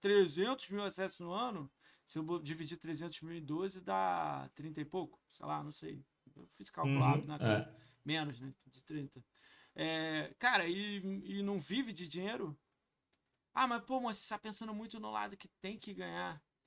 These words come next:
Speaker 1: Tipo, tem que conseguir, entendeu? Uma coisa assim que eu quis dizer. Cara, não é
Speaker 2: É,
Speaker 1: isso.
Speaker 2: esse é o ponto,
Speaker 1: É
Speaker 2: mas
Speaker 1: porque faz o girar. Por que que é o D N M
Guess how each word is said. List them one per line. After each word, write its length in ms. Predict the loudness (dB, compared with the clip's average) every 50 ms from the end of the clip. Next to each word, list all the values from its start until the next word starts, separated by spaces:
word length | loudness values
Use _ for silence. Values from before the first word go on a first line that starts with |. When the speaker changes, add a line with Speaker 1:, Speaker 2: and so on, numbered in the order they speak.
| _ _ _ _ -20 _ _ _ -16
Speaker 1:
Tipo, 180 | -16 -16 -16 _ _
tem 160 | -8 -8 -8
que 340 | -6 -8 -8 -8 -8 -8 -10 -12 _ _ _
conseguir, 640 | -10 -8 -6 -6 -8 -8 -8 -8 -8 -6 -4 -4 -4
entendeu? 460 | -4 -6 -6 -8 -6 -4 -4 -4 -4 -6
Uma 260 | -8 -8 -6 -8 -8
coisa 260 | -6 -6 -6 -6 -6
assim 360 | -6 -8 -6 -6 -4 -6 -6 -8 -8
que 80 | -10
eu 60 | -10 -8
quis 140 | -6 -6
dizer. 400 | -6 -6 -6 -6 -6 -6 -6 -8 -12 _ _ _ _ _ -20 -20 _ _ _ _ _ 2
Cara, 240 | 2 4 4 4 4
não 160 | 4 2 2
é 100 | 4 6
Speaker 2:
É, 60 | 8 10
Speaker 1:
isso. 100 | 10 10
Speaker 2:
esse 140 | 10 12
é 40 | 10
o 60 | 10
ponto, 220 | 12 10 10 10 10
Speaker 1:
É 40 | 10
Speaker 2:
mas 180 | 10 10 10
Speaker 1:
porque 180 | 8 6 2 2
faz 340 | 6 8 8 8 8 6 2
o 80 | 0 0
girar. 440 | 4 4 6 10 10 10 10 8
Por 160 | 6 -6 -6 0
que 160 | 0 0 2
que 140 | 4 4 4
é 60 | 4
o 100 | 4 2
D 120 | 0 2
N 320 | 2 2 2 2 0 0 -2
M 320 | -2 -2 -4 -6 -6